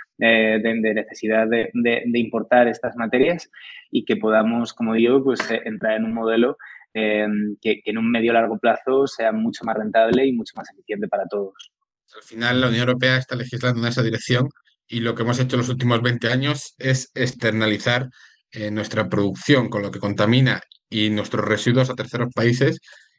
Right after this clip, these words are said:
Speaker 2: Y yo lo que me planteo es, si yo para mi hija o para mis familiares no quiero que tengan playas contaminadas, ¿por qué hacemos que otros en otros países, eh, tengan las playas, los ríos contaminados y les está restando libertad? Y al final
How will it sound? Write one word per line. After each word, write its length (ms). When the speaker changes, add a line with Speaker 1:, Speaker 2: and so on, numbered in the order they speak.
Speaker 2:
Y 160
yo 100
lo 80
que 80
me 100
planteo 360
es, 160
si 180
yo 180
para 220
mi 140
hija 240
o 100
para 240
mis 180
familiares 520
no 160
quiero 200
que 80
tengan 300
playas 260
contaminadas, 640
¿por 160
qué 160
hacemos 380
que 120
otros 400
en 100
otros 240
países, 480
eh, 200
tengan 340
las 140
playas, 360
los 140
ríos 180
contaminados 640
y 80
les 160
está 220
restando 360
libertad? 520
Y 60
al 60
final 320